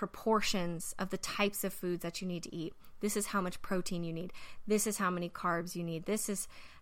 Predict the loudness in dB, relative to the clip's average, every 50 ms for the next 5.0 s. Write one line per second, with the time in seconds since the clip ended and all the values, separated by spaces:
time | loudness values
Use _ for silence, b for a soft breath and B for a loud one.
0 | B 0 4 4 6 6 6 4 2 0 0 0 0 -2 -2 -2 -6 -4 2 4
1 | 6 8 8 8 8 6 6 8 8 8 6 4 0 2 2 4 8 10 12 12
2 | 12 12 10 6 2 2 2 2 2 0 -2 -4 -6 -4 0 2 4 4 2 2
3 | -2 -10 b b b b b b b b b -4 2 6 8 10 10 8 6 4
4 | 0 -2 2 4 4 4 4 2 4 4 6 6 6 4 4 2 4 4 4 2